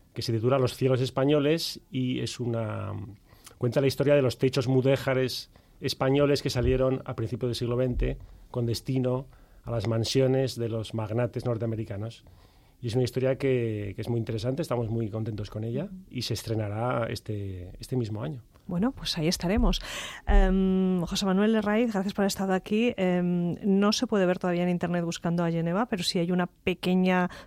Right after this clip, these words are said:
Speaker 2: pieza de unos tres minutos que cuenta un poco cómo nace esta historia.
Speaker 1: Correcto.
Speaker 2: Y bueno, pues estamos deseando que se pueda ver aquí en Aragón Televisión, en el cine, estaremos atentos. Eh, José Manuel Herraiz, Roberto Sánchez, muchísimas gracias, hasta pronto.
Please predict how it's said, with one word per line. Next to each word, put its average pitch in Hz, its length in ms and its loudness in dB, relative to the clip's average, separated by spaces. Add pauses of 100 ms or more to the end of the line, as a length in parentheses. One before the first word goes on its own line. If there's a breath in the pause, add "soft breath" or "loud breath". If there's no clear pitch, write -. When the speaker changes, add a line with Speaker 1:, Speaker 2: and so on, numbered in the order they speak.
(100)
Speaker 2:
pieza 185 300 4
de 165 80 2
unos 175 200 0
tres 190 280 2
minutos 180 360 2
que 175 120 -6
cuenta 185 200 0
un 180 80 0
poco 175 200 -2
cómo 175 160 0
nace 175 180 -4
esta - 160 -6
historia. 190 460 0
Speaker 1:
Correcto. 107 480 -10 (200)
Speaker 2:
Y 208 160 4
bueno, 180 180 4
pues 214 140 -2
estamos 175 300 -2
deseando 180 340 0
que 214 100 0
se 190 60 -2
pueda 165 200 0
ver 170 100 0
aquí 165 220 0
en 185 80 4
Aragón 180 300 0
Televisión, 190 680 2
en 196 120 4
el 175 160 2
cine, 202 480 2
estaremos 175 440 -4
atentos. 185 480 -2 (360 loud breath)
Eh, 170 120 -2
José - 180 -4
Manuel 196 240 4
Herraiz, 208 420 2 (120)
Roberto 196 360 -2
Sánchez, 196 300 -2
muchísimas 185 420 0
gracias, 190 360 -2
hasta - 160 -2
pronto. 190 340 -2